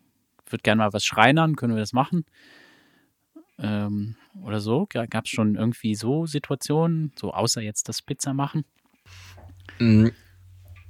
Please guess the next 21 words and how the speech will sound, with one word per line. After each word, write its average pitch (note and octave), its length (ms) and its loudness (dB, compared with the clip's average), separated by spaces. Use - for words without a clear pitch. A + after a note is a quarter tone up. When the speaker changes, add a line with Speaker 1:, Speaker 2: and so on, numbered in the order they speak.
Speaker 2:
Also A2 240 6
es, - 600 4
es, - 440 4
äh, G2 400 6
sind C3 360 6
dann G#2+ 200 6
schon A#2 460 8
jetzt F#2+ 400 4
beispielsweise F#2+ 920 4
dieses F2+ 300 2
Pizza G#2 320 2
machen, G2 320 4
da F2 140 2
fragen F2+ 400 2
dann E2+ 180 2
schon A#2+ 220 6
die A2 80 0
Kinder, A2+ 400 4
dass G2 260 2
man F#2 160 0
da, G2 340 2